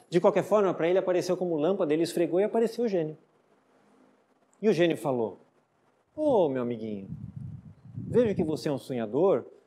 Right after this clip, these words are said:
estou aqui para realizar qualquer um dos seus sonhos. É só você dizer que você terá." E ele começou a pensar: "Puxa, o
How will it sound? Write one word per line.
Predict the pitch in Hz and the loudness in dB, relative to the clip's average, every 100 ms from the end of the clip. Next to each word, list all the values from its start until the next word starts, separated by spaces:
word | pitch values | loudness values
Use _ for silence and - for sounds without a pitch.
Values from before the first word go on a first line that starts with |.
| _ | _
estou | 160 - 247 | -10 0 2
aqui | - 220 | 2 -4
para | 233 | -4
realizar | 175 165 135 123 190 - _ _ | -2 0 -2 -2 -4 -4 _ _
qualquer | - 165 - 233 254 | 0 0 0 0 0
um | 226 | 0
dos | 254 208 | -2 -2
seus | 254 - | -4 -4
sonhos. | 202 254 175 - _ _ _ - - - _ _ - | -2 -2 -2 -8 _ _ _ -20 -20 -20 _ _ -8
É | |
só | 170 - | -4 0
você | 247 233 208 | 0 0 0
dizer | 196 170 123 180 262 - _ _ _ _ _ - | 0 0 2 0 0 -6 _ _ _ _ _ -12
que | 214 | -4
você | 233 240 | -2 -2
terá." | 240 254 220 269 - _ _ _ _ _ _ _ _ _ _ _ _ _ _ _ _ _ _ _ _ _ _ 175 | 0 0 0 -2 -10 _ _ _ _ _ _ _ _ _ _ _ _ _ _ _ _ _ _ _ _ _ _ 2
E | |
ele | 170 | 2
começou | 143 147 123 156 | 2 -2 -4 -8
a | |
pensar: | 123 110 - 160 131 - _ _ | -10 -10 -6 -6 -6 -14 _ _
"Puxa, | - - | -20 -18
o | - | -18